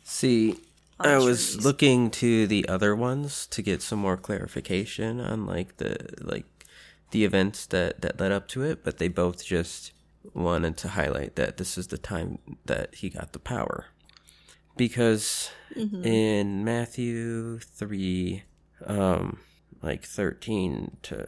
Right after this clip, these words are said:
Speaker 1: fifteen, "Then cometh Jesus from Galilee to Jordan unto John to be baptized of him. But John forbade him, saying, I have need to be baptized of thee, and comest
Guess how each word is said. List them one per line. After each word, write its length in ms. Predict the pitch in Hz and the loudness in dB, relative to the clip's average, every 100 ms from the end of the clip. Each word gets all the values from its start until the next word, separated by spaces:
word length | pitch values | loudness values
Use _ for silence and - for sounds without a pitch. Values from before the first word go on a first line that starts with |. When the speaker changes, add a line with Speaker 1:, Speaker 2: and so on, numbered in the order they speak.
| - | -8
Speaker 1:
fifteen, 640 | - 107 - - 50 69 123 _ _ _ - - - | -6 -6 -6 -6 -4 -4 -8 _ _ _ -20 -14 -2
"Then 180 | 104 113 | 0 0
cometh 460 | 131 127 139 - | 0 -2 -4 -10
Jesus 400 | - 95 95 98 | -4 -2 -2 -6
from 220 | - 107 | -4 -4
Galilee 640 | 104 87 92 90 90 92 92 | 0 0 0 0 0 0 -4
to 180 | - 98 | -6 -6
Jordan 500 | - 87 87 90 - | 0 2 2 -2 -4
unto 320 | - 92 - - | -4 -6 -8 -10
John 560 | - 95 - - 101 - _ _ _ - | -4 -2 -2 -4 -8 -12 _ _ _ -12
to 120 | 98 | -2
be 160 | 92 90 | 0 0
baptized 920 | - 104 107 - - 76 71 - - | -2 -2 -2 -4 -6 -4 -6 -8 -8
of 240 | 73 71 - | -6 -6 -10
him. 500 | - - - - - _ _ _ - - - _ _ _ | -8 -4 -4 -8 -18 _ _ _ -20 -20 -20 _ _ _
But 160 | 71 69 | -6 -2
John 400 | - 110 131 131 | 2 2 2 0
forbade 560 | - 127 110 107 104 | 0 -2 2 2 2
him, 380 | - 92 - - - - | 0 -4 -4 -10 -16 -14
saying, 640 | - 95 82 55 - 101 - _ _ - | -2 2 2 2 -6 -12 -18 _ _ 0
I 140 | 98 | 0
have 280 | 110 113 104 | 2 2 2
need 380 | 98 95 98 98 | 0 0 0 -2
to 80 | - | -2
be 100 | 101 | 0
baptized 760 | 87 90 90 - 101 90 90 82 | 2 2 0 -4 -2 -2 -2 -6
of 160 | 85 87 | -8 -2
thee, 480 | 87 85 98 120 - _ _ 92 | 0 0 0 -4 -12 _ _ -4
and 200 | 85 78 | -4 -2
comest 480 | 98 87 92 92 | 0 2 2 -2